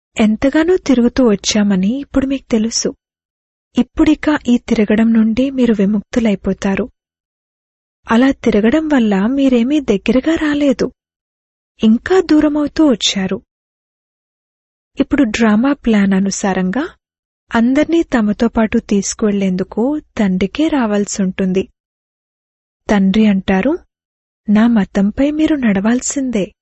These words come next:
పవిత్రంగా అవ్వాలి. ఈ ప్రపంచాన్ని చూస్తూ కూడా చూడకూడదు." ఎప్పటి వరకైతే కొత్త ఇల్లు తయారవ్వదో అప్పటి వరకు పాతింట్లో ఉండాల్సి ఉంటుంది.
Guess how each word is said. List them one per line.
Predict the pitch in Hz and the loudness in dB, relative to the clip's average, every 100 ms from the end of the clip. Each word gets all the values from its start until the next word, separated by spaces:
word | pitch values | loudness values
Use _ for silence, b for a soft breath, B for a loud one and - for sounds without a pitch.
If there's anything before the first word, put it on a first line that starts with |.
| _ _ _ _ _ _ - | _ _ _ _ _ _ -4
పవిత్రంగా | 196 196 233 - 302 349 339 | -2 0 -2 -4 -4 -2 0
అవ్వాలి. | 247 220 220 185 190 _ _ _ _ _ _ _ _ _ - | -2 0 0 -2 -6 _ _ _ _ _ _ _ _ _ 0
ఈ | 240 | 0
ప్రపంచాన్ని | - 208 - 202 202 226 226 | 0 -4 -2 -2 -2 -2 -2
చూస్తూ | 247 - 240 - - 269 | -4 -2 -2 -2 -4 -4
కూడా | - 269 | 0 -2
చూడకూడదు." | 339 - 214 196 196 190 190 202 _ _ _ _ _ _ _ _ _ _ _ 240 | -2 -2 -4 -4 -6 -6 -6 -10 _ _ _ _ _ _ _ _ _ _ _ -2
ఎప్పటి | 220 - 302 | -2 -2 -2
వరకైతే | 311 302 - 285 - 285 | 2 0 2 -2 0 -4
కొత్త | - 214 - 247 | -2 -4 -2 0
ఇల్లు | 233 240 | 2 0
తయారవ్వదో | - 214 190 196 202 190 214 196 196 311 _ _ _ _ _ _ - | 0 -2 0 0 -2 -2 -2 -2 -4 -6 _ _ _ _ _ _ -4
అప్పటి | 269 - 330 | -4 -2 0
వరకు | 320 311 - | 2 2 0
పాతింట్లో | 370 311 277 285 302 294 302 | 0 0 -2 0 -4 -2 -2
ఉండాల్సి | 294 277 269 269 - 339 | 0 0 0 0 0 -2
ఉంటుంది. | 269 202 190 185 | -2 -2 -2 -2